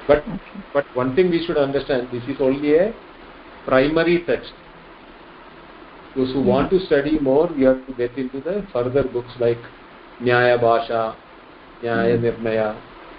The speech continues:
Speaker 1: or et cetera, et cetera out there.
Speaker 2: Right, right. Yeah.
Speaker 1: But
Speaker 2: And,
Speaker 1: the,
Speaker 2: uh,
Speaker 1: most of the books, what happens is that they are only dealing with one aspect. Suppose some, some book, if it is dealing with the, some, uh,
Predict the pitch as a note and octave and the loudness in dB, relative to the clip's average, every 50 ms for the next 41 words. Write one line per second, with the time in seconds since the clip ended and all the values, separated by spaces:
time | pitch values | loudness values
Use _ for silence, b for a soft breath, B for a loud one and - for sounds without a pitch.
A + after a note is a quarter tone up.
0 | - - - G2+ G#2+ G#2 G#2 G#2+ G#2+ A2+ A#2 A2+ - - A#2 - A#2 G#2 G2 F#2+ | -18 -12 -6 -4 -2 0 0 0 0 -2 -4 -4 -4 -6 -4 0 0 0 0 0
1 | - A2 G#2 - - G#2 F#2+ F#2 F2+ - - E2+ - - - - - G#3+ G3+ G3 | -2 -2 -2 0 -2 -2 -2 -2 -4 -4 -8 -10 -10 -10 -16 -16 -16 -16 -16 -16
2 | - - - - - - - - - - - - - - - - - - - - | -16 -16 -18 -18 -18 -16 -10 -2 0 0 0 0 -6 -12 -4 -4 -4 -4 -4 -14
3 | - - - - - - - - - - - - - - - - - - - - | -16 -16 -16 -16 -16 -16 -16 -16 -16 -16 -16 -16 -18 -18 -16 -12 -10 -10 -10 -10
4 | - - - - - - - - - - - - - - - - - - - - | -12 -16 -16 -16 -16 -16 -16 -16 -16 -16 -16 -16 -16 -16 -16 -16 -16 -16 -16 -16
5 | - - - - - - - - - - D#3 D#3 - - - G3+ G3+ C#3+ C#3+ C#3 | -16 -16 -16 -14 -14 -14 -14 -6 2 2 2 2 2 -2 -2 4 4 6 6 4
6 | C3+ B2+ B2+ D3 F#3+ G3 G3 G#3 G3+ G3 F#3+ F#3 F#3 F#3+ - - D#3+ D#3 D3+ D#3 | 4 2 2 2 2 0 0 0 0 0 0 0 -2 -4 -2 0 0 0 0 2
7 | D3 C#3 C#3 - D3+ D3 C#3+ D3 C#3+ C3+ - B2 B2+ C3 B2 - - - - - | 0 -2 0 -2 -6 -4 -4 -4 -4 -4 -2 -4 -4 -4 -6 -12 -20 -20 -20 -20
8 | - - - - - - C#3 C#3+ D3 D#3 D3+ D3+ D#3 E3+ F#3 F#3 - - C#3+ D3 | -20 -20 -20 -12 -2 2 2 4 4 4 2 2 2 2 0 0 0 0 0 0
9 | D3+ D#3+ D#3+ D#3+ D3+ D3 D3 D3 C3 A2 G#2+ A#2 B2+ C3 C3 A#2+ A2 - - - | 0 0 -2 -4 -2 -4 -6 -6 -8 -4 -4 -2 0 0 0 -2 -2 -4 -6 -10
10 | G#2 F#2+ - - - B2+ B2+ C#3 D#3 - - C3+ C3 C3 C3 - - - - - | -10 -10 -10 -6 -6 -4 0 0 0 2 2 0 0 0 -2 -6 -16 -10 -2 -2
11 | C#3+ D3+ D#3 - - D3+ D3+ D3+ - - D#3 C#3+ - D3+ D3+ D3 C#3 B2 A2+ C3+ | -2 -2 -2 -4 0 0 0 0 0 -4 -4 -2 -2 0 0 0 0 0 2 2
12 | C3 C3+ C3 D3+ D3+ D3 C#3+ C#3+ C#3+ - - C3 B2+ B2+ B2+ A#2 A2+ A#2 A2+ - | 4 4 4 0 -2 -2 -2 -2 -2 0 0 0 0 0 -2 -4 -4 -6 -12 -18
13 | - - - - - - - - - A#2 A#2 A#2 A2+ A2+ A2 A2 A2 | -20 -20 -20 -20 -20 -20 -16 -6 0 2 4 4 4 2 0 0 -2